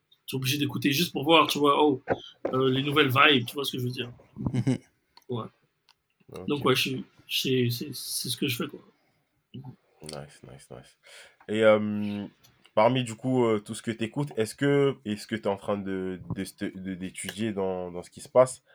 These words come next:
Speaker 3: Si
Speaker 1: Mhm.
Speaker 3: t'avais un artiste à nous recommander, euh, qui va, qui arrive et qui va tout brûler sur son passage,
Speaker 1: Baby
Speaker 3: selon
Speaker 1: Kim,
Speaker 3: toi.
Speaker 1: Baby Kim, Baby
Speaker 3: <laughs>
Speaker 1: Kim. This is, yeah, Baby Kim.
Speaker 3: Ok.
Speaker 1: Ce gars-là, yeah.
Speaker 3: <laughs>
Speaker 1: Uh-huh. <laughs>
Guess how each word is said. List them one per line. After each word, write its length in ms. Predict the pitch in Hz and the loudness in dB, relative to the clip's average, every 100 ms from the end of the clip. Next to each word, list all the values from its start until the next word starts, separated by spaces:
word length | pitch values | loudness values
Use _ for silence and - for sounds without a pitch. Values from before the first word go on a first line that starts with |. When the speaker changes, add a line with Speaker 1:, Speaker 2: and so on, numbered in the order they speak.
| _ _ - | _ _ -10
Speaker 3:
Si 100 | 131 | 4
Speaker 1:
Mhm. 40 | |
Speaker 3:
t'avais 200 | 131 117 | 8 10
un 120 | 120 120 | 8 6
artiste 360 | - - 123 | 2 -8 0
à 60 | 113 | 2
nous 100 | 110 | 2
recommander, 640 | 104 104 107 107 107 123 117 | -4 -4 -2 -2 0 0 2
euh, 520 | 104 98 95 92 92 90 _ _ _ _ - - | 2 0 0 -2 -6 -10 _ _ _ _ -20 -8
qui 140 | 110 | 2
va, 200 | 104 92 | 4 4
qui 140 | - | 4
arrive 400 | 110 107 123 117 | 4 4 2 0
et 140 | 110 104 | -2 -6
qui 160 | 104 | -6
va 120 | 101 98 | -4 -4
tout 220 | - 123 | -4 -6
brûler 300 | 101 117 117 | -2 -2 -2
sur 160 | - | -4
son 100 | - | -8
passage, 320 | - 208 202 160 | -2 0 0 0
Speaker 1:
Baby 180 | 175 | 2
Speaker 3:
selon 60 | - 202 | 10 10
Speaker 1:
Kim, 60 | 156 | 10
Speaker 3:
toi. 160 | 107 - | 6 0
Speaker 1:
Baby 280 | 151 156 131 | -2 -2 0
Kim, 280 | 175 156 | 2 2
Baby 300 | 139 135 131 | 0 -2 -4
Speaker 3:
<laughs> 20 | 131 | -2
Speaker 1:
Kim. 280 | 143 123 113 - | -2 -2 -4 -10
This 280 | 143 147 127 | -8 -6 -4
is, 60 | 135 | -2
yeah, 220 | 135 127 | 0 0
Baby 260 | 135 135 | -2 -4
Kim. 260 | 123 127 123 - _ _ | -4 -6 -6 -12 _ _
Speaker 3:
Ok. 200 | 165 87 87 | -12 -12 -10
Speaker 1:
Ce 180 | - 143 | -8 -2
gars-là, 340 | 127 117 117 _ - | 2 2 -2 _ -6
yeah. 240 | 117 113 - | -4 -4 -12
Speaker 3:
<laughs> 40 | _ _ - - | _ _ -18 -8
Speaker 1:
Uh-huh. 420 | 120 127 135 123 - - - | -4 -2 -2 -6 -8 0 6
<laughs> 1500 | 208 214 190 160 - - - - - - - - - 190 | 6 6 2 0 -10 -16 -8 -4 -4 -6 -6 -4 6 6